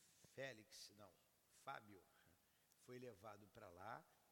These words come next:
está muito bem, estava muito bem, agora deve estar melhor ainda, né?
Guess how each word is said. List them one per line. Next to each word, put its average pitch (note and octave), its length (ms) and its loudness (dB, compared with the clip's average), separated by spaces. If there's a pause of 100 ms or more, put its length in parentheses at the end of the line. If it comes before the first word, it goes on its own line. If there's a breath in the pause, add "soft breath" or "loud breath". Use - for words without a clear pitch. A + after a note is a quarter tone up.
(640)
está C#3 320 -2
muito D3+ 460 -6
bem, A#2 500 -2 (1120)
estava B2+ 460 -2
muito A#2 240 -6
bem, A2+ 220 -4
agora B2+ 240 -2
deve D3+ 140 -2
estar C#3+ 140 0
melhor A#2+ 260 0
ainda, A2+ 320 -6
né? B2+ 140 -10